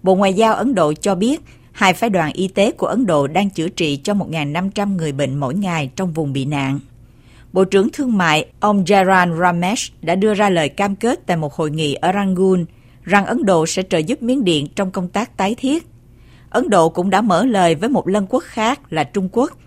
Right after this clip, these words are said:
hiện đang phải đối phó với hậu quả một vụ động đất lớn. New Delhi đã cam kết viện trợ năm triệu đô la và gửi máy bay vận tải chở các vật dụng cứu trợ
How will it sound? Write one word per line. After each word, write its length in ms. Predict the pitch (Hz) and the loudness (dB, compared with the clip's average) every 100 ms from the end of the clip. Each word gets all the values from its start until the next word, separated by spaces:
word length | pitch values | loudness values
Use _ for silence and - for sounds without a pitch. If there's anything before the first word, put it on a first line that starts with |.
| - - - | -20 -20 -6
hiện 220 | - 151 | -2 -2
đang 160 | 180 196 | -2 -2
phải 120 | 170 | 0
đối 180 | 170 196 | 0 0
phó 280 | - 208 277 | 0 -2 0
với 100 | 285 | -2
hậu 180 | 233 147 | -2 -2
quả 260 | - 147 | 0 0
một 200 | 226 196 | 0 -4
vụ 220 | 147 160 151 | -2 -2 -2
động 220 | 151 151 | -4 -4
đất 200 | 196 170 | -6 -2
lớn. 280 | 170 180 294 - - - - - - - | 0 0 -2 -6 -20 -20 -20 -20 -20 -2
New 180 | 220 240 | 2 6
Delhi 320 | 233 214 226 | 6 4 2
đã 120 | 180 | 0
cam 240 | 180 220 214 | 0 0 -2
kết 240 | 254 - | -4 -2
viện 220 | 170 151 151 | -2 -2 -2
trợ 240 | 165 147 143 | -2 -2 -2
năm 260 | 202 226 214 | -2 -2 -2
triệu 140 | 151 | -2
đô 160 | 147 190 | 0 0
la 320 | 190 190 180 - - - - | 0 0 -2 -6 -18 -20 0
và 140 | 185 | 2
gửi 200 | 165 165 | 2 2
máy 160 | 196 269 | 0 0
bay 240 | 220 214 | 0 0
vận 260 | 156 156 143 | 0 -2 -2
tải 300 | - 139 170 | -2 -2 -2
chở 240 | - 143 | -2 -2
các 200 | - 202 | -2 -6
vật 180 | 170 135 | -6 -4
dụng 280 | 151 156 156 | -4 -4 -4
cứu 160 | 254 269 | -6 -6
trợ 320 | 190 151 139 | -4 -2 -2